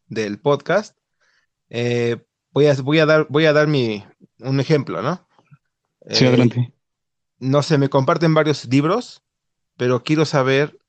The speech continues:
Speaker 1: eh, un, quiero saber cuál es el más interesante.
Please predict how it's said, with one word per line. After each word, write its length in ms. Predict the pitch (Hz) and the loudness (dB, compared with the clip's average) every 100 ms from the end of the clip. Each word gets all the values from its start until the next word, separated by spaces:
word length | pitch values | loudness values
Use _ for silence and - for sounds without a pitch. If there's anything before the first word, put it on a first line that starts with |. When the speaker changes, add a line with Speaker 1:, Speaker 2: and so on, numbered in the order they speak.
| _ _ _ | _ _ _
Speaker 1:
eh, 500 | 104 104 101 98 98 - | -10 -8 -8 -10 -12 -8
un, 760 | 127 135 139 127 113 110 104 - _ _ _ _ - | -4 0 0 -2 -4 -6 -10 -16 _ _ _ _ -2
quiero 180 | 175 | 0
saber 160 | 165 160 | 2 0
cuál 160 | 170 165 | 2 0
es 100 | 135 | 0
el 60 | 123 | -2
más 200 | 131 135 | -2 -4
interesante. 760 | 113 98 95 92 87 - | -6 -6 -8 -14 -16 -20